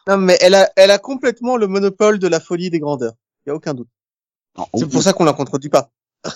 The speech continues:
Speaker 2: Si, si tu veux, on rééquilibre le truc, hein, euh,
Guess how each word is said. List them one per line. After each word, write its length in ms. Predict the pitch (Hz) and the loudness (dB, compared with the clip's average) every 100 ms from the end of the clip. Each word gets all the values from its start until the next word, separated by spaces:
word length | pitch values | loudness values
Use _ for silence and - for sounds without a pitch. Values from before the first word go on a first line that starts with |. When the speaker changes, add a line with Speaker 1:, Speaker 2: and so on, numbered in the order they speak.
| - - | -18 -20
Speaker 2:
Si, 160 | 131 _ | -20 _
si 200 | - 123 | -10 -10
tu 120 | - 151 | -4 2
veux, 60 | |
on 100 | 170 | 4
rééquilibre 480 | 110 110 - 101 95 | 4 2 -2 -8 -4
le 80 | 110 | -4
truc, 360 | 113 208 220 143 | -6 -10 -10 -6
hein, 300 | 135 113 95 | -4 -4 -4
euh, 220 | 90 87 | -4 -6